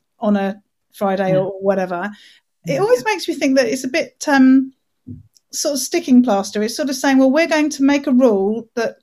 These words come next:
Speaker 1: therefore makes it clear for managers to, you know, follow and whatever, whatever." Whereas I think it should be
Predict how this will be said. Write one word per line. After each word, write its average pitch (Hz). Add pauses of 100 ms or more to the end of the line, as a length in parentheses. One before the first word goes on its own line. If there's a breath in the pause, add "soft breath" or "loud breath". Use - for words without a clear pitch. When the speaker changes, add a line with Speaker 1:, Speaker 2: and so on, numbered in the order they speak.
Speaker 1:
therefore 233
makes 220
it -
clear 214
for 214
managers 214
to, 208
you 214
know, 190 (160)
follow 202
and 202
whatever, 208
whatever." 202 (720 loud breath)
Whereas 311
I 466
think 247
it 254
should 254
be 247